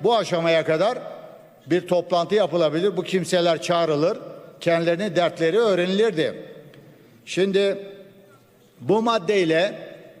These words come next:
bu vatandaşların bundan sonra dava açmakları elinden alınıyor. Mahkemelerde kazanılmış olan davalar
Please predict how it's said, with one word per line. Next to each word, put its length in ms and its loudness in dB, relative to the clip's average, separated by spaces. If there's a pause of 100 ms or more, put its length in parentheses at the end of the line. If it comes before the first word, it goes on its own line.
(1040)
bu 160 2
vatandaşların 840 0 (420)
bundan 300 0
sonra 340 0
dava 320 2
açmakları 600 0
elinden 460 0
alınıyor. 420 0 (320)
Mahkemelerde 800 0
kazanılmış 680 0
olan 300 2 (420)
davalar 640 2